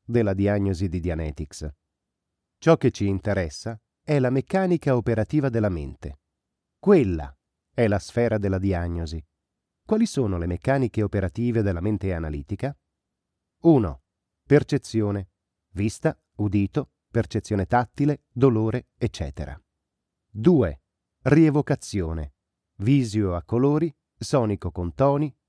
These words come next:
percezione tattile, eccetera. In Dianetics, visio significa rievocazione visiva, sonico significa rievocazione sonora,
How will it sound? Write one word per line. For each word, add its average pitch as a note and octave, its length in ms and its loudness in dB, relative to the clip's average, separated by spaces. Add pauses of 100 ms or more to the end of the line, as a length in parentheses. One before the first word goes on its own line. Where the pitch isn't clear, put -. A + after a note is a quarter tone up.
percezione A2+ 600 0
tattile, B2 640 0
eccetera. D2 640 -8 (720)
In C3+ 140 6
Dianetics, G2+ 760 2 (220)
visio F#2+ 760 -2 (120)
significa A#2+ 680 -2 (140)
rievocazione B2+ 1120 0
visiva, E2+ 600 -4 (440)
sonico A2 920 -2
significa A2 680 -2
rievocazione B2 1300 0
sonora, C#2+ 680 -6